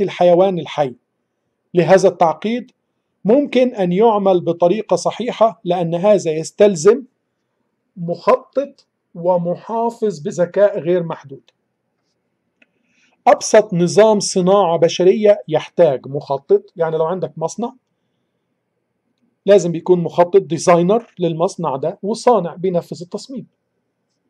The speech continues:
يتساءل ويقول: كيف آ-، كيف آلية عشرة آلاف مرة أكثر تعقيد من اللي يعمله الإنسان،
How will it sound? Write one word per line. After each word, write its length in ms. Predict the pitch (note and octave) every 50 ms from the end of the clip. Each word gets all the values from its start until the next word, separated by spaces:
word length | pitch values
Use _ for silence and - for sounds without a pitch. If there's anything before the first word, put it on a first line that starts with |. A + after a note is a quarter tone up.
| _ _ _ _ _ _ _ _ _ _ _ _ _ _ _ _ _ _ _ _ _ _ _ _ _ -
يتساءل 500 | F#3 F3 F3+ F#3+ F#3 - A#3+ A3+ G3 F#3
ويقول: 380 | E3+ E3+ - G3+ E3+ D3+ C#3+ - _ _ _ _ _ -
كيف 520 | - G3+ G#3 G#3+ G3+ - - - _ _ _ _ - -
آ-، 380 | G#3+ G#3 G#3+ A3 B3 A#3 - G#3 _ -
كيف 300 | - - - C#4 - -
آلية 600 | G#3 - G#3+ F#3 F3+ F3+ G3+ G#3 F#3+ D#3+ C3+ A#2+ _ _ _ -
عشرة 400 | D3+ G3 G#3 - G#3 F#3+ F3 F3 - G3+
آلاف 260 | F3+ F3 F#3+ G3 - -
مرة 320 | F#3 G3+ G#3+ G3+ G3 G3 -
أكثر 300 | A3+ A3+ - - G#3 F#3
تعقيد 680 | - - - E3+ E3 D#3+ - - A3 G#3 F3 C3 A2+ _ _ _ _ _ -
من 120 | E3+ E3+
اللي 180 | E3+ E3 E3 E3
يعمله 320 | E3+ E3 E3+ F#3 G#3 G3
الإنسان، 460 | F3+ F#3 F#3 D#3 C#3+ - E3+ E3 C#3